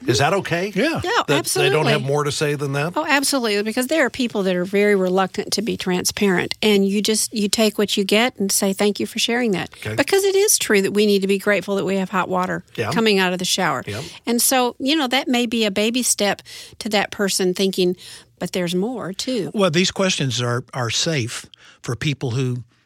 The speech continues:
Speaker 2: aren't followers of Christ. Here's one that could be a threatening question, but I got a feeling this would be an interesting question to have everybody at the table answer.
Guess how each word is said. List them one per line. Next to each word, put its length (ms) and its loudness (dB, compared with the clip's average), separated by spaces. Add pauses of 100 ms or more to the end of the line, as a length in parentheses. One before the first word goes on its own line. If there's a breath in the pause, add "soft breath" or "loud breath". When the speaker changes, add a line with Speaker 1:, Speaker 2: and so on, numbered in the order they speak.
Speaker 2:
aren't 240 0
followers 500 2
of 140 -6
Christ. 500 -2 (380 loud breath)
Here's 320 2
one 240 2
that 160 0 (280)
could 220 0
be 100 4
a 60 2
threatening 380 -2
question, 580 -2
but 160 -6 (140)
I 80 2
got 160 0
a 20 -2
feeling 360 2
this 180 2
would 100 2
be 120 4
an 100 0
interesting 480 0
question 500 2 (520 loud breath)
to 60 0
have 260 4
everybody 580 0
at 80 -2
the 80 -2
table 340 0
answer. 420 -8